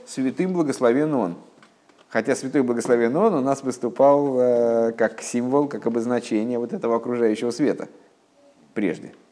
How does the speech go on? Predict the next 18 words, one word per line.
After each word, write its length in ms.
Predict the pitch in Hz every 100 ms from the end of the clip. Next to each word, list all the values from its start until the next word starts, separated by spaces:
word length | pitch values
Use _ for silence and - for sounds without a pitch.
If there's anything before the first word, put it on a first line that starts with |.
| _
Да? 120 | - - _ - - - - _ -
А, 320 | 110 110 -
а 100 | 120
потому 500 | 107 127 139 147 170
что 180 | - 127
нас 260 | 139 127 123
интересует 760 | 120 131 131 127 165 127 101
сущность 640 | - 196 226 - 95 - -
в 60 |
данном 280 | 113 110 107
случае, 380 | 107 104 - 101
именно 640 | - 185 254 214 160 113
как 260 | - 127 127
она, 180 | 120 101
то 80 |
есть 120 | 101 117
возвеселимся 920 | 113 117 117 - 135 165 131 - 104
чему, 640 | - 135 127 143 226 247